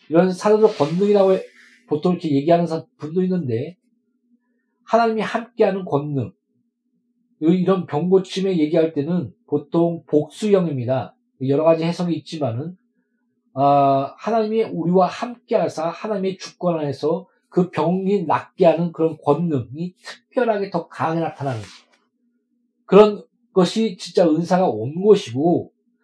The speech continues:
또 우리 성도 안에서는 믿-, 믿는 자 안에서 이런 표적이 따르니 손을 좀 나으리라. 그래서 하나님과 함께하며 우리의, 우리의 기도와 거룩과,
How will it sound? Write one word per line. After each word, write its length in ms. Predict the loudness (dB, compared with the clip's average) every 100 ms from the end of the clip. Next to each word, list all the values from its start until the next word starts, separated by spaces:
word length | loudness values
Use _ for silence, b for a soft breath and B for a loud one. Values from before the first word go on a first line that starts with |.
| _ -2
또 340 | 2 4 2 -4
우리 220 | -2 -2
성도 480 | -2 -6 -4 2 2
안에서는 640 | 2 0 -4 -6 -6 -6
믿-, 320 | -6 -6 -6 -10
믿는 580 | -12 -8 -6 -4 -4 -2
자 140 | 0 0
안에서 260 | 0 -2
이런 300 | -2 -2 -2
표적이 320 | -2 -2 -2
따르니 500 | -2 -4 -4 -6 -8
손을 300 | -6 -4 -2
좀 160 | -2 -4
나으리라. 560 | 0 2 2 0 -4 -8 b b b b
그래서 320 | 4 6 6 2
하나님과 520 | -2 0 0 0 0
함께하며 760 | 0 -6 -6 -4 -2 0 0 -2
우리의, 380 | -2 0 0
우리의 340 | 2 2 0 0
기도와 560 | -2 2 6 6 4
거룩과, 800 | 2 4 6 4 0 -2 0 -4